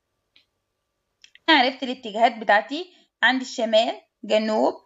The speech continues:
شرق، غرب. هاجي هنا هبص على نص الخريطة، بلاقي خط هنا مكتوب خط الاستواء. طب هو خط الاستواء ده خط وهمي بيقسم الكرة الأرضية لنصين، بس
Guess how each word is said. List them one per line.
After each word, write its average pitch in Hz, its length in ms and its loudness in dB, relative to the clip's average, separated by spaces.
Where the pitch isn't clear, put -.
شرق، - 520 0
غرب. 226 360 2
هاجي 285 300 0
هنا 294 220 0
هبص 247 340 -4
على 220 380 2
نص 262 280 -12
الخريطة، 277 640 0
بلاقي 240 720 2
خط - 480 -2
هنا 247 320 -4
مكتوب 247 540 -2
خط 262 440 -2
الاستواء. 269 720 -2
طب 214 220 4
هو 226 160 2
خط 349 280 0
الاستواء 269 640 -2
ده 349 160 2
خط - 360 -4
وهمي 269 420 -2
بيقسم 233 640 -2
الكرة 269 300 2
الأرضية 226 480 2
لنصين، 254 580 -2
بس 277 340 2